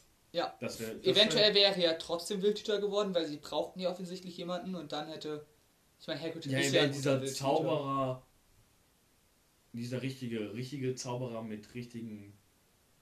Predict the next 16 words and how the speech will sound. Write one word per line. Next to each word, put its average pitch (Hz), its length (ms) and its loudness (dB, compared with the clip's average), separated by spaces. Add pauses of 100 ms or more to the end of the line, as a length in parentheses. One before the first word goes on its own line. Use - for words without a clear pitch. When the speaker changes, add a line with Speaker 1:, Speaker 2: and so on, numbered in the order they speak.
(600)
Speaker 2:
Abschluss 107 460 -12
und 90 120 -20
mit - 220 -20
richtigem 95 540 -20
Speaker 1:
Genau. 160 300 -4 (280)
Und 151 100 -10
Speaker 2:
Und 151 80 -4
Speaker 1:
dann 170 160 4
Speaker 2:
wär 190 100 4
Speaker 1:
wäre 190 120 6
Speaker 2:
halt 180 80 2
Speaker 1:
auch 180 120 2
vielleicht 170 440 2
schneller 180 640 0 (260)
Lehrer 156 400 0
geworden. 127 580 -2